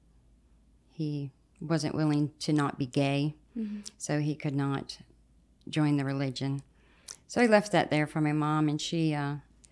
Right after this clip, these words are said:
Speaker 1: went through it and liked it, and she contacted a local Kingdom Hall and started studying.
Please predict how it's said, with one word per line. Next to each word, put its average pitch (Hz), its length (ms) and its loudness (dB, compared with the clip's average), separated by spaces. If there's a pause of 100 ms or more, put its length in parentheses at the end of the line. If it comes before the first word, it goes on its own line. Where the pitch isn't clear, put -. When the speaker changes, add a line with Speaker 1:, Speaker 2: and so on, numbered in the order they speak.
(1000)
Speaker 1:
went 165 220 0
through 170 280 0
it 190 180 0
and 147 400 0
liked 156 360 -2
it, 196 220 -2
and 147 340 -2 (100)
she 143 400 -4 (140)
contacted 160 720 0
a 151 80 -2
local 160 320 -2
Kingdom 175 400 0
Hall 190 360 0
and 151 320 -4 (1120)
started 151 440 -4
studying. 156 640 2